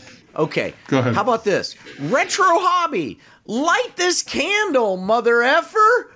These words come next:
Speaker 1: Let's go to Mars when you can't fly back 'cause it's a one-way trip, you idiot.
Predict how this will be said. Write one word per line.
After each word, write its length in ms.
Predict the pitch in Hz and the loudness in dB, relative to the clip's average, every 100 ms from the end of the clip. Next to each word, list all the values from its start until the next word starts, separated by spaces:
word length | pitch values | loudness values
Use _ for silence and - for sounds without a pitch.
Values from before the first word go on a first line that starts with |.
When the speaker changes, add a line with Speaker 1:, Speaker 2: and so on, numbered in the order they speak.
| _ | _
Speaker 1:
Let's 300 | 180 311 - | 0 0 0
go 300 | 302 339 294 | 0 2 2
to 100 | 214 | 2
Mars 960 | 202 285 294 247 185 131 98 - - - - | 2 4 4 4 2 0 -4 -6 -8 -10 -4
when 220 | 156 180 | -2 0
you 120 | 175 | -2
can't 440 | - 254 277 285 | -2 0 0 0
fly 420 | 285 285 294 294 294 | -2 0 2 2 2
back 540 | 320 330 294 277 277 | 0 2 2 0 -2
'cause 200 | 233 170 | -4 -2
it's 160 | 180 175 | -2 0
a 80 | |
one-way 680 | 156 160 233 254 262 262 254 | 0 0 0 0 0 0 0
trip, 500 | - - 294 247 - | -4 -2 0 0 0
you 220 | 151 139 | -4 -4
idiot. 600 | 175 165 156 156 180 - | 0 2 2 2 2 -2